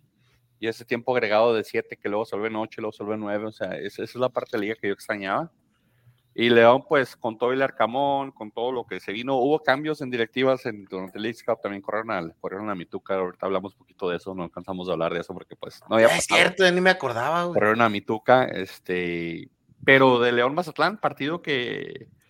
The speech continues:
Speaker 1: que ahorita César y yo fuera del aire hablábamos, dijimos como que se resetearon algunas cosas por la Leagues Cup y que todos regresaron como a un nivel otra vez de cero y va a estar difícil los picks.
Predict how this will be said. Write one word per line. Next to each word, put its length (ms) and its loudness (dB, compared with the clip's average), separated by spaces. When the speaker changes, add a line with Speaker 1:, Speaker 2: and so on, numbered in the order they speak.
Speaker 1:
que 200 2
ahorita 340 4
César 240 -6
y 60 -6
yo 120 2
fuera 200 0
del 60 4
aire 100 2
hablábamos, 360 -2
dijimos 320 -12
como 260 -12
que 100 -4
se 120 -4
resetearon 460 -4
algunas 340 -4
cosas 320 -8
por 120 -12
la 100 -2
Leagues 240 -8
Cup 360 -2
y 100 -16
que 200 -4
todos 300 0
regresaron 420 0
como 220 -4
a 20 2
un 60 -4
nivel 200 -2
otra 180 -4
vez 40 -6
de 80 -14
cero 140 -2
y 40 -6
va 80 0
a 20 2
estar 200 -4
difícil 280 -6
los 160 -4
picks. 360 -4